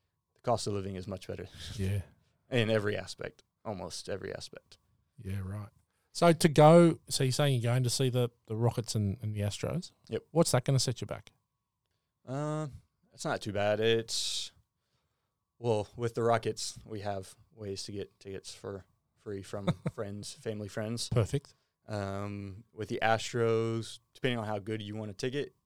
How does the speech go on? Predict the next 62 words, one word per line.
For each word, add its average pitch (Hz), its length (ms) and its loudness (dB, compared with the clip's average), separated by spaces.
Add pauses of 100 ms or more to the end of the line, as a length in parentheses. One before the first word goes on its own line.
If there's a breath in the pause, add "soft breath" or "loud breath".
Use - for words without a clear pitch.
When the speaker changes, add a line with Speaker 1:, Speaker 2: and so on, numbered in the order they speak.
(140)
Speaker 1:
it 107 140 -14
can 101 180 -12
range 98 300 -10
from 98 280 -14
twenty 110 240 -10
bucks 117 380 -4
at 110 100 -8
the - 80 -20
top 131 380 0
to 107 500 -6 (680)
a - 40 -10
couple 107 180 -4
hundred 110 280 -4
at 104 80 -6
the 104 60 -16
bottom. 120 360 -4 (240)
So 107 80 -16
we'll 101 160 -10 (160)
probably 101 340 -8
jump 104 220 -8
in 104 80 -14
the 98 40 -16
middle, 107 280 -6
about 104 240 -4
a 104 40 -8
hundred, 107 380 -8 (220)
Speaker 2:
Yeah. 98 140 -4
Speaker 1:
I'd 90 80 -10
say. 113 260 -2 (220)
Speaker 2:
Yeah. - 120 -16 (240)
Speaker 1:
Hundred 123 260 2
for 123 140 0
a 107 40 2
good 120 260 0
seat 120 280 -4
where 113 100 -2
you 104 120 -6
can 107 100 -6
actually 107 280 -8
see 110 180 -6
the 104 100 -6
entire 101 320 -8
field 113 320 -6 (600)
and 107 120 -6
you're 98 100 -6
close - 280 -4
enough 101 220 -10
to - 80 -10
where 98 100 -6
you 95 160 -10
can 101 100 -10
actually 98 220 -12
see 107 120 -8
what's 95 120 -6
happening. 104 360 -8 (140)
Speaker 2:
Yeah. 98 180 -8 (360)
Speaker 1:
'Cause 101 140 -4
that's 92 240 -4
the 95 60 -10
thing. 101 280 -8
Baseball 101 360 -6
and 104 180 -10